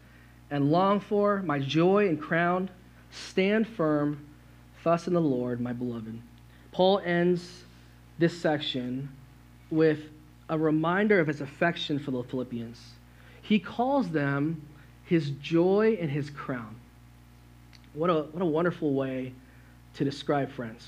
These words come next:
And so today's message is all about pressing on to the end. It's all about being goal-oriented in the right way. I just wanna remind you that, as Paul reminds us, that this is actually a team race.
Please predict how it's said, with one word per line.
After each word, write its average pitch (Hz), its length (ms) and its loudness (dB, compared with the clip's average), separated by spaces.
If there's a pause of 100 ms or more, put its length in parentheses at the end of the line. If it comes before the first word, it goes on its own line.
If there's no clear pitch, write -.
(1800)
And 170 80 0
so 190 180 4
today's 190 380 4
message 175 520 0
is 147 220 -6
all 202 200 0
about 208 240 2
pressing 175 480 -2
on 151 320 0
to 151 60 -8
the 131 200 -2
end. 226 340 -4 (400)
It's 151 140 -2
all 175 140 4
about 175 260 2
being 156 240 4
goal-oriented 160 720 2
in 151 100 2
the 135 80 0
right 135 240 -2
way. 139 380 -6 (880)
I 170 140 2
just 226 160 -2
wanna 208 140 4
remind 170 520 4
you 151 120 4
that, 139 200 0 (180)
as 156 180 -4
Paul 240 340 0
reminds 127 480 0
us, 127 400 -12 (520)
that 147 160 0
this 180 200 0
is 202 100 -2
actually 208 480 -2
a 147 80 -6
team 180 420 0
race. - 480 -6